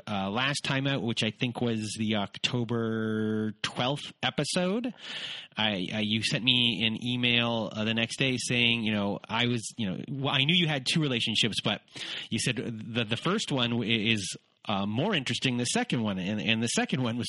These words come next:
was a pretty interesting story. So, um, you know, I always say, say, like, just keep on bugging me and send me an email to remind me that we're, we still need to record. And,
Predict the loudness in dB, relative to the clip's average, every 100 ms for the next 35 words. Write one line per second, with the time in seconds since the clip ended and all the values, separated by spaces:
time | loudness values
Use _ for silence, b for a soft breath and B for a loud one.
0 | -2 -2 -2 -2 0 0 0 -2 -2 0
1 | -2 -2 0 -2 -6 B B B B -4
2 | 0 2 2 0 -4 -12 -6 -2 2 2
3 | 2 2 0 -2 -6 -4 0 0 0 -2
4 | 0 2 2 0 -2 0 0 0 0 0
5 | -2 -2 -2 -2 -4 -14 -6 -4 0 -2
6 | 0 -2 -2 -2 2 2 2 0 -2 -2
7 | 0 0 0 0 2 2 0 -2 0 0
8 | 0 2 2 0 -2 -2 -2 -4 -4 -2
9 | -4 -4 -4 -2 -2 0 0 -2 0 -2
10 | -2 -4